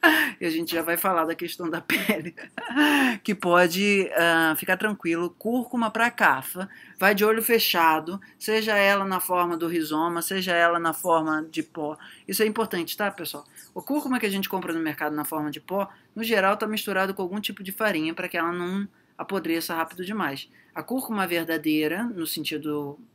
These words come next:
do que saiu da terra, ela parece um gengibre, tá? E quando você cozinha, ela fica bem amarela. Bom, então, a gente falou dos, ah, das proteínas,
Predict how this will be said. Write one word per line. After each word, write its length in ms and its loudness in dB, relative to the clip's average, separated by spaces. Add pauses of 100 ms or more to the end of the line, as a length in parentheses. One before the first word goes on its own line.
(120)
do 120 -10
que 100 -8
saiu 220 -2
da 140 -2
terra, 420 -4 (220)
ela 140 0
parece 360 2
um 60 -2
gengibre, 600 -2 (260)
tá? 260 -2 (360)
E 80 -8
quando 260 -2
você 220 -2
cozinha, 420 -4
ela 120 -2
fica 180 -4
bem 260 -6
amarela. 400 -2 (260)
Bom, 280 0 (720)
então, 320 4 (320)
a 80 2
gente 240 0
falou 300 4
dos, 680 0
ah, 280 0
das 200 -2
proteínas, 840 -4